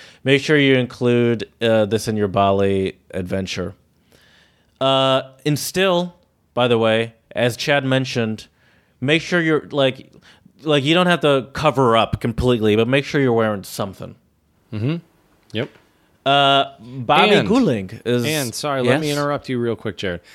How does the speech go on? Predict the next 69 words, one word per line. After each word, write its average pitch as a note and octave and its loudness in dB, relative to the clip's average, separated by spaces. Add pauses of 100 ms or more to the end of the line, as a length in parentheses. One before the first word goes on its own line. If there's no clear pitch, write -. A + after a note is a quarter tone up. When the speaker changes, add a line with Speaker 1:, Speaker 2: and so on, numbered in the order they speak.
(240)
Speaker 2:
In C#3 -8
any F3 -2
of F#3 -4
the F3+ -2
temples E3 -4
you C#3+ -2
go C3+ -2
to, F#3+ -4 (380)
there B2 -2
will D3+ 0
be C#3+ -2
people D#3 -4
trying C#3+ -2
to B2+ -2
sell C3 -2
you E3 -2
a B2 -4
sarong B2 -2
outside A#2+ -4
the A2 -4
temple. D#3 -4 (560)
If C#3+ -4
it's D3+ -4
any F#3 -2
temple F#3 -6
you F3 -2
go C#3+ -2
to D#3+ -4
where C#3 0
you A#2+ -6
pay C3+ -4
entry, D3+ -4 (460)
when A#2+ 0
you A#2+ 0
pay D3 -2
entry, C#3 -4
you A2+ -2
will A2+ 0
get, A2+ -4 (160)
I G#2+ -8
guess G#2 -6
in G2+ -10
theory, G2 0
a F2 -2
free, A2 -2 (380)
I A#2 -2
don't C3 0
know B2+ 0
if - -8
you A#2+ 0
have G#2+ -4
to G2+ -6
give F#2 -4
them F2 -4
back A#2+ -4
or G#2 0
how G#2 -2
that F2+ -4
works, F#2 -6
but G#2+ -8
you A2 0
will G#2 -2
still - -4
get C3+ -2
a A2+ -2
sarong. G2 -6
So A2 -4
do B2+ -4
not D3+ -2